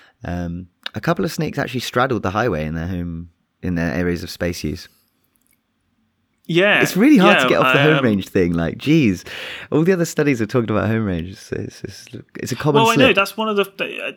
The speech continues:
Speaker 2: you know, you look at our, look at our review, um, and a lot of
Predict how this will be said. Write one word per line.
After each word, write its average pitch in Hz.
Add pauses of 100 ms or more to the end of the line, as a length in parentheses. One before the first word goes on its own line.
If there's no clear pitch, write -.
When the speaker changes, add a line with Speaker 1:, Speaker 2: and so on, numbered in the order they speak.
Speaker 2:
you 202
know, 175
you 170
look 185
at 202
our, 185
look 180
at 190
our 180
review, 147
um, 131 (320)
and 143 (360)
a 143
lot 165
of -